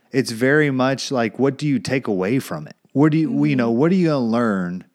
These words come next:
Speaker 1: What do you learn from those? And I'm not asking for that as a question to answer right now in this
Speaker 2: <laughs>
Speaker 1: podcast, but it's just like with anything in life. I mean, there's curveballs
Speaker 2: Mm-hmm.
Speaker 1: thrown all the time. Uh, we strike out sometimes. We, you know, hit home runs sometimes, to stick with the baseball analogy, I guess.
Speaker 2: <laughs>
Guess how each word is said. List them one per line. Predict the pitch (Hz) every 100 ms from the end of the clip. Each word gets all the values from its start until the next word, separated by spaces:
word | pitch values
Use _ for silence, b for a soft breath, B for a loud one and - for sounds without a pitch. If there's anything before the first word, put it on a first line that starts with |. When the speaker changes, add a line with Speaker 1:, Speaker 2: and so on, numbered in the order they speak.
| b b b b b
Speaker 1:
What | 143
do | 156
you | 143
learn | 113 117 120
from | 95 101
those? | 92 92
And | 123 123
I'm | 139
not | 131 87
asking | 107 107 - 113 90
for | 104
that | 90 85
as | 90 95
a |
question | 95 - 104 113 95
to |
answer | 95 98 95 107
right | 98 98
now | 90
in | 90
this | -
Speaker 2:
<laughs> | 170
Speaker 1:
podcast, | 165 117 107
but | 175
it's | 165
just | 196 -
like | 170
with | 160 151
anything | 156 147 147
in | 123
life. | 120 120 82 - B B B -
I |
mean, | 123
there's | 120 110
curveballs | - 143 123 123 117
Speaker 2:
Mm-hmm. | 113
Speaker 1:
thrown | 127 113 110
all | 107
the | 98
time. | - 113 110 107 104 98 B B B -
Uh, | 107 92 95 -
we | 104
strike | 104 - 123 107
out | 110 107
sometimes. | - 107 101 110 104 101 101 92 - b b b _
We, | 113 95 92 95 92 95
you | - 110
know, | 90 87
hit | 101
home | 95 120 120
runs | 147 95
sometimes, | - 85 85 71 67 -
to |
stick | 87 - 95
with | 87
the | 90
baseball | 98 98 - 92
analogy, | 90 85 85 80 95
I | 87
guess. | 85 78 -
Speaker 2:
<laughs> | 240